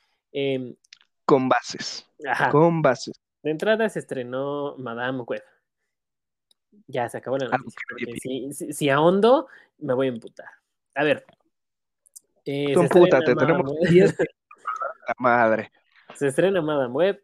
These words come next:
Speaker 1: una basura de película. Y dirás, "¿Por qué es una basura?".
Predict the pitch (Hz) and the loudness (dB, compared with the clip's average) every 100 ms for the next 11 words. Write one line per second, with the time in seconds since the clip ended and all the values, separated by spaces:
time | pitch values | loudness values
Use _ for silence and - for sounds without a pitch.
0 | - 147 156 143 131 117 117 - 143 143 | -12 -6 -4 -2 -4 -6 -10 -10 -4 2
1 | 131 127 117 120 143 151 151 190 - _ | 2 2 -4 -8 -8 -8 -8 -10 -16 _
2 | _ _ _ _ _ _ _ _ _ - | _ _ _ _ _ _ _ _ _ -20
3 | - 143 190 - _ _ 254 254 262 277 | -14 -12 -12 -16 _ _ 0 0 0 -4
4 | 269 247 226 247 | -4 -6 -4 -6